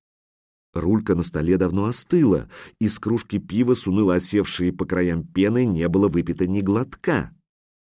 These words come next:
Клиент, вместо того, чтобы наслаждаться едой,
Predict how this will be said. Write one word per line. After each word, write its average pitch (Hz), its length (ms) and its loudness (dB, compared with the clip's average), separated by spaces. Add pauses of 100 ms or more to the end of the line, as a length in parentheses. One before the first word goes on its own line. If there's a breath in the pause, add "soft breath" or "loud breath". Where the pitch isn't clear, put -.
Клиент, 110 640 2 (220 loud breath)
вместо 92 420 0
того, 85 200 0
чтобы 82 280 -2
наслаждаться 78 680 -4
едой, 95 520 2